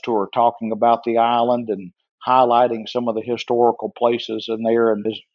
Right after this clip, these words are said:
some folks may not know, Galveston was the Wall Street of the South and the largest city in the South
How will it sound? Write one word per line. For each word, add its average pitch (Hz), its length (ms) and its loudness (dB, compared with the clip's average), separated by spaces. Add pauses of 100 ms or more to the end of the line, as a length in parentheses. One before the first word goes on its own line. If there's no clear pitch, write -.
some 151 240 -2
folks 143 280 0
may 139 140 -4
not 127 260 -2
know, 131 180 2
Galveston 131 680 0
was 127 220 -4
the 120 80 -6
Wall 131 260 4
Street 135 320 -2
of 120 160 0
the 107 80 -10
South 143 460 2
and 113 100 -8
the 104 60 -10
largest 123 500 0
city 139 300 -4
in 107 80 -12
the 104 80 -18
South 110 320 4